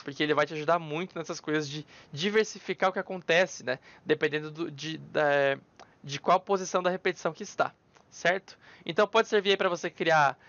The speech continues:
é, repetir tantas vezes uma coisa, só que cada vez cria um negócio em um espaço diferente. É usado pra, por exemplo, criar, é, sabe aquela coisa do Bomberman, né? Que você vai criando lajotinhas entre espaçamentos.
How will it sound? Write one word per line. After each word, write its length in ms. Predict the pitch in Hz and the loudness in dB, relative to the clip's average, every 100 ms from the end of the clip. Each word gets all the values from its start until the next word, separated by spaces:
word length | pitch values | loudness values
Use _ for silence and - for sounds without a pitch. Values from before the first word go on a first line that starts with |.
| - - - | -20 -20 -4
é, 560 | - 143 139 135 131 135 | 2 6 6 6 4 0
repetir 360 | 170 175 - | -2 -2 -4
tantas 440 | 180 - 202 196 160 | -2 2 2 0 -2
vezes 200 | 160 156 | -4 0
uma 160 | 180 | 0
coisa, 380 | 185 190 208 240 | 2 4 4 2
só 180 | - 208 | 0 -2
que 300 | - 208 196 - - - | 0 -4 -4 -10 -20 0
cada 260 | 185 190 | 2 4
vez 300 | 170 185 190 | 4 2 0
cria 440 | - 170 185 196 185 | -4 -2 2 2 2
um 80 | |
negócio 460 | 170 160 160 160 - | 2 4 4 2 -2
em 40 | |
um 40 | 160 | -4
espaço 280 | - 156 - | 0 0 0
diferente. 600 | 135 143 147 127 - - - - | -2 0 0 -4 -12 -18 -20 -6
É 120 | - 143 | 2 2
usado 240 | 156 156 | 2 -2
pra, 260 | 160 151 143 | 2 2 2
por 120 | 147 | -2
exemplo, 360 | 139 147 151 143 | -2 -2 -4 -10
criar, 600 | - 143 143 139 127 131 - - - _ | -2 2 4 4 2 -4 -18 -20 -20 _
é, 100 | 143 | -6
sabe 200 | 139 175 | 0 0
aquela 180 | 208 196 | 0 0
coisa 160 | 196 165 | -2 -2
do 60 | |
Bomberman, 560 | 165 160 147 131 165 175 | 0 4 2 4 0 0
né? 120 | 123 | -2
Que 120 | - | -2
você 440 | 135 135 151 143 131 | -2 0 2 4 4
vai 200 | 143 143 | 2 0
criando 280 | 156 139 | -2 2
lajotinhas 640 | 147 147 143 - 170 160 143 | 2 2 -2 -4 -2 -2 -2
entre 220 | 139 - | -6 -10
espaçamentos. 880 | - 139 - 131 147 175 - - | -4 -4 -4 -2 0 0 -4 -16